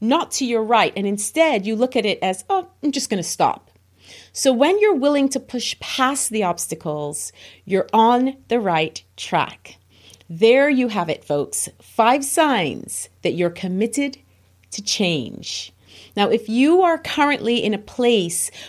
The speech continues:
where you're consciously wanting to make a shift or a change in any particular area of your life, check in with yourself and ask, "Is staying in my current situation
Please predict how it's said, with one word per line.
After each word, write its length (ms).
where 120
you're 200
consciously 1080
wanting 680
to 100
make 240
a 40
shift 440
or 260
a 40
change 720
in 220
any 260
particular 560
area 440
of 160
your 120
life, 540
check 340
in 200
with 200
yourself 680
and 140
ask, 580
"Is 220
staying 540
in 200
my 280
current 440
situation 880